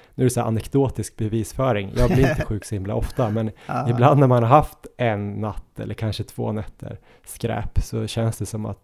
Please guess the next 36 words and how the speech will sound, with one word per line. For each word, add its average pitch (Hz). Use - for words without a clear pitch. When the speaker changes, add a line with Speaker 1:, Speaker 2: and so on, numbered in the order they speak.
Speaker 1:
det 110
är 104
som 104
ett 101
brev 107
på -
posten -
att -
man 98
får -
något 95
skit 104
då, -
alltså. -
Speaker 2:
Ja, 131
verkligen. 127
Så -
att 135
det 165
är 175
ju, 147
det 131
är 202
ju 202
verkligen 170
en 185
del 123
där 123
med 127
sömnbrist 127
när 120
det 123
gäller 127
sjukdomar 131
och, -
eh, 120